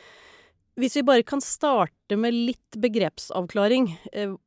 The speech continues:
eh, menneskerettigheter er noe, humanitærrett er noe, og folkerett, og kanskje krigens folkerett, er noe. Og de henger på ulike vis sammen, men de er litt ulike størrelser.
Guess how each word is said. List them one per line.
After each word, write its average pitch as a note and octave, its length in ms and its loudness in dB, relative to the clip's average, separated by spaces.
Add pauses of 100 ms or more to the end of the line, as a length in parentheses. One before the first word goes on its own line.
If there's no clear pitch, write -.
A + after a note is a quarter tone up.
eh, G3 340 -4
menneskerettigheter G3 1040 -2
er G3+ 220 -2
noe, G#3 320 2 (260)
humanitærrett F#3 1000 -4
er F#3+ 120 -4
noe, G3 300 0 (120)
og G#3 200 0
folkerett, G3 640 -6
og G#3+ 100 -6
kanskje G#3 240 -2
krigens F3 640 -6
folkerett, F#3+ 480 -6
er G3 140 0
noe. F#3+ 240 2 (240)
Og G#3 180 -4
de A3+ 220 -2
henger G3+ 420 0 (360)
på A#3+ 120 6
ulike E3+ 240 -2
vis F#3+ 160 0
sammen, G#3 540 2
men A#3 120 4
de A#3+ 120 2
er A#3+ 100 4
litt B3 320 -4
ulike F#3 380 -6
størrelser. E3 420 -6